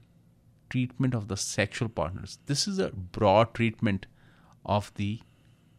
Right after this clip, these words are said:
treatment approach for the sexually transmitted infection, chlamydia or gonorrhea. And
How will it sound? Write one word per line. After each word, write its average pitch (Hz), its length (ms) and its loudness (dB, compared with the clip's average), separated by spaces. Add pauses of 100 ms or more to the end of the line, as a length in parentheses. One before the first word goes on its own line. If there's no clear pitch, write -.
(260)
treatment 113 340 2
approach 98 480 -4 (100)
for 101 220 -2
the 101 80 -6
sexually 107 440 -2
transmitted 90 440 -2
infection, - 480 -6 (100)
chlamydia 104 560 0
or 92 60 -8
gonorrhea. 85 460 -2 (920)
And 123 520 0